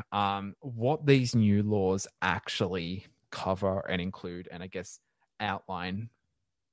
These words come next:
in their guidelines, is that for the raw ingredients, they must be limited to malted grains, other cereal grains,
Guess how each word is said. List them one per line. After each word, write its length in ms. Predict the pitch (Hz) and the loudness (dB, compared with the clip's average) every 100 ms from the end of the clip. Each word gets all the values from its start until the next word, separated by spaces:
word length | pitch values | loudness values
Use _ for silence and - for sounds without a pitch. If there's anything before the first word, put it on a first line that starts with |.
| _ _ | _ _
in 120 | 113 98 | -6 -2
their 140 | 92 | -2
guidelines, 720 | 104 85 95 76 82 147 - - | 0 0 0 -4 -6 -6 -8 -6
is 260 | 95 90 | -6 -6
that 400 | 98 95 90 - - _ _ _ | -2 0 0 -2 -12 _ _ _
for 260 | - 151 151 | 0 4 6
the 140 | 151 | 6
raw 240 | 104 107 104 | 4 4 2
ingredients, 840 | 104 107 110 131 170 190 - - | 0 -4 -4 -4 -6 -6 -10 -6
they 120 | 107 113 | 0 2
must 300 | 117 127 - | 2 2 -2
be 80 | |
limited 580 | 113 107 98 - 104 98 - | -2 -2 -4 -6 -6 -6 -8
to 160 | 95 | -8
malted 480 | 98 101 117 - 120 | -6 -4 -4 -4 -6
grains, 640 | 117 104 95 104 101 - - _ | -4 -2 -2 -4 -6 -8 -14 _
other 180 | 107 98 | -2 -2
cereal 420 | - 98 90 92 | -4 -4 -2 -2
grains, 480 | 92 85 80 92 - | -2 -4 -4 -6 -10